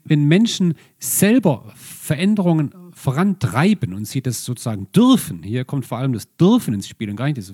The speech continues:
Wollen und Können, dann muss ich mir um das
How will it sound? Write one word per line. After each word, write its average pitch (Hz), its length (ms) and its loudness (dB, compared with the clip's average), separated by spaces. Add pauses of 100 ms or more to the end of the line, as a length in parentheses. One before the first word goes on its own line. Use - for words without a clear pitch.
Wollen 156 320 6
und 135 240 0
Können, 170 320 0 (380)
dann 113 140 -4
muss 220 200 2
ich 196 120 0
mir 185 180 4
um 135 120 -2
das 117 160 -6